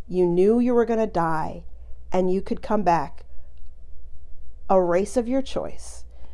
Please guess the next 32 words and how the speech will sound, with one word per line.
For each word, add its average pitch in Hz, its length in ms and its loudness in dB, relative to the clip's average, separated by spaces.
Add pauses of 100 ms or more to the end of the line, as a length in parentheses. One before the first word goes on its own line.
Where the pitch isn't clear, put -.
(160)
but - 180 -2
you - 60 -6
could 190 120 4
only 185 200 4
choose 190 300 -2
to - 100 -4
come 175 160 0
back 165 260 0
as 160 160 -6
white, 190 520 2 (580)
and 143 100 -2
this 160 140 -4
is 190 80 -10
for 226 140 -2
my 247 140 2
white 151 220 0
friends, 95 480 -6 (580)
or 262 240 10
you 269 120 2
could 262 160 -4
choose 233 220 -4
to - 80 -4
come 190 200 -2
back 160 380 -2 (220)
as - 160 -4
black, - 480 0 (1400)
I 190 100 -2
guarantee 220 640 0
you, 165 380 -2 (680)
you 175 120 -4
would 175 140 0
choose 202 680 -2